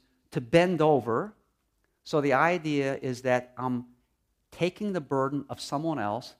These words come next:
so my back is bent over, spiritually I'm bent over,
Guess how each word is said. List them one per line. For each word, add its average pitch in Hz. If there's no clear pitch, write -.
so -
my 117
back 123
is -
bent 131
over, 113
spiritually -
I'm 113
bent 147
over, 127